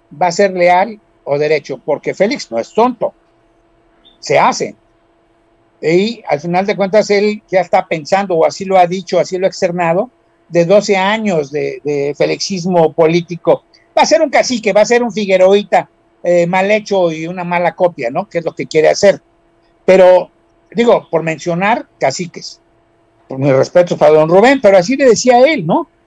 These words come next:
Y, y otros apelativos. Pero aquí me llama la atención eso, porque tú andabas a conocer el nombramiento de delegado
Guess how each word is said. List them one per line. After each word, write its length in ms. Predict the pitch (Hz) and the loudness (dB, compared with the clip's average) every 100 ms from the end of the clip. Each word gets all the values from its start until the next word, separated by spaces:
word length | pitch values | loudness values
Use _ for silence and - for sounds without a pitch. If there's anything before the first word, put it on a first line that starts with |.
| _ - | _ -6
Y, 400 | 151 156 165 165 | -4 0 0 2
y 60 | |
otros 260 | 202 220 208 | 2 2 2
apelativos. 600 | 175 175 180 180 262 151 _ _ _ _ - | 2 2 2 0 -6 -8 _ _ _ _ -4
Pero 140 | 196 | -2
aquí 160 | 208 294 | 0 -2
me 120 | 302 | 0
llama 220 | 277 285 | 0 2
la 60 | 254 | 0
atención 440 | 208 175 233 226 | -2 -4 -2 -2
eso, 340 | 226 - 262 254 _ _ _ _ _ _ _ _ _ _ _ - | -2 0 0 -2 _ _ _ _ _ _ _ _ _ _ _ -2
porque 500 | 208 214 226 233 - | 0 2 2 2 0
tú 80 | 220 | -6
andabas 340 | 214 220 214 | 0 2 2
a 40 | 165 | -2
conocer 360 | 170 147 180 | -8 -2 -2
el 100 | 202 | 0
nombramiento 540 | 170 147 135 160 - 190 | -4 -6 -6 -6 -4 0
de 60 | |
delegado 680 | 160 143 135 151 156 160 | 0 0 2 2 4 2